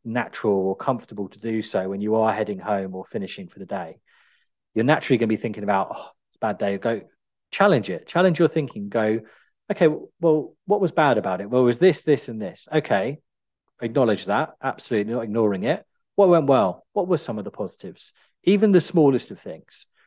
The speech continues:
"Well, I had a good conversation with this person," or, "I got out for a walk at lunch," or, "I got some exercise in," or, "Do you know what?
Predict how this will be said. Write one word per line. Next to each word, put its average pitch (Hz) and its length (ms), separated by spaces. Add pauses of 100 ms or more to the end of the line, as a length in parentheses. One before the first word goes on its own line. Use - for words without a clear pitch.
(100)
"Well, 151 300
I 143 80
had 156 140
a - 20
good 143 160
conversation 123 540
with 98 60
this 101 120
person," - 400
or, 95 60
"I 98 60
got 131 200
out 123 380 (140)
for - 100
a 107 40
walk 107 300
at 95 80
lunch," 95 400
or, 98 300 (340)
"I 113 60
got 120 200
some - 140
exercise 104 640
in," 87 280
or, 107 360 (420)
"Do 135 60
you 131 40
know 135 100
what? 117 260